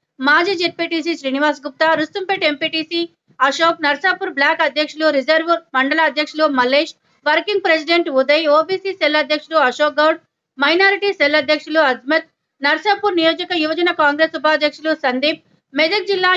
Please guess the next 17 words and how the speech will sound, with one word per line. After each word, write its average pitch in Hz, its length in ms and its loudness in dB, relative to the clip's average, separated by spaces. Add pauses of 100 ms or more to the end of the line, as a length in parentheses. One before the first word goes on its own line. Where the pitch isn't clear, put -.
యూత్ 349 260 -4
కాంగ్రెస్ 330 420 0
నాయకులు 302 380 0
శివప్రసాద్ 302 640 0
గౌడ్, 349 180 2 (400)
శివంపేట 392 540 0 (1040)
ఎన్ఎస్యుఐ 339 960 0
మండల 311 360 2
అధ్యక్షులు 330 480 -2
ప్రశాంత్ 311 580 0
ఆంజనేయులు, 302 520 2
కాంగ్రెస్ 330 540 -2
పార్టీ 349 260 0
సీనియర్ 311 420 -2
నాయకులు 302 380 0
శ్రీశైలం 311 520 -2
యాదవ్ 302 360 2